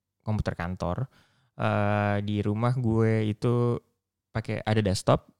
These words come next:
setup desktop gue, gue pakai, eh, Intel i nine, nine, aduh lupa gue, pakai i nine deh, i nine gue beli tahun lalu, eh, eh, sembilan ribu sembilan ratus ya, oke,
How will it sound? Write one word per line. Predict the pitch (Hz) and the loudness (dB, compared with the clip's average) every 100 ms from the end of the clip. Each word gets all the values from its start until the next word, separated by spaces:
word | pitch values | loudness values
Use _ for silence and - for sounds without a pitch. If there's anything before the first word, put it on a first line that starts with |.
| - | -16
setup | - 120 110 110 | -4 0 2 0
desktop | 107 110 123 | 0 -2 0
gue, | 113 120 123 123 | 4 6 6 4
gue | 120 120 | 2 0
pakai, | 110 - 104 104 104 - _ _ _ _ _ _ - _ _ _ - | -2 -2 -2 -2 -4 -10 _ _ _ _ _ _ -20 _ _ _ 2
eh, | 117 110 110 107 107 107 104 107 110 - _ _ _ _ _ | 6 6 6 6 4 4 4 2 -2 -8 _ _ _ _ _
Intel | - 113 107 104 | -4 -2 0 2
i | 101 | 2
nine, | 104 101 135 147 - - | 0 -2 -2 -6 -10 -12
nine, | 120 110 107 107 104 127 _ _ _ | -4 -2 -2 -4 -8 -12 _ _ _
aduh | 120 139 135 117 110 | 2 6 8 8 6
lupa | 104 104 85 | 4 2 0
gue, | 92 98 - | 0 0 0
pakai | - 104 98 | -2 -2 -2
i | 104 | 0
nine | 110 | -2
deh, | 123 123 - - _ | 0 -2 -4 -18 _
i | 110 107 | -4 -2
nine | 107 | 0
gue | 110 | 0
beli | 110 107 | 0 0
tahun | 95 98 | -2 -2
lalu, | 98 110 - - _ _ _ _ _ - | -2 -2 -4 -12 _ _ _ _ _ 0
eh, | 113 107 107 - - _ _ _ _ _ _ | 2 4 2 -2 -8 _ _ _ _ _ _
eh, | 120 110 110 110 | 0 2 2 0
sembilan | 101 - 117 110 113 | -4 -6 -2 0 0
ribu | 117 | -2
sembilan | 120 113 98 | -2 -2 -2
ratus | 85 - - | -6 -8 -10
ya, | - _ _ _ _ | -10 _ _ _ _
oke, | 107 | -2